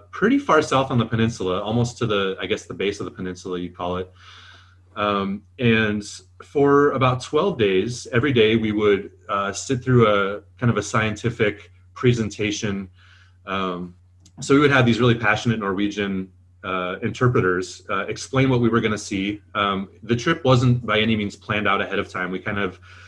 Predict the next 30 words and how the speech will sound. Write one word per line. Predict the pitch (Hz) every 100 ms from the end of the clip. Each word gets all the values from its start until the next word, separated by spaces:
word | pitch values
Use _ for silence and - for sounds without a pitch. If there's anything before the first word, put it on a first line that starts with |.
| - - -
took | - -
it | 127
day | 113
by | 113 101
day | 95 95
'cause | 101 95
it |
was | 98 90
very | 98 98
much | 98 -
dependent | - 98 98 92 95
on, | 92 92 95
on | 92
what | 95
the | 92
weather | 92 90
was | 92 92
gonna | 87
be | 87 92
like | 90
down | - 92 92
there, | 90 90
what | 90 92
the, | 98 90 92 92 -
um, | 101 90 90 92 - - -
what | 117
the | 107
icebergs | 104 - 98 87
were | 92
doing, | 92 92 92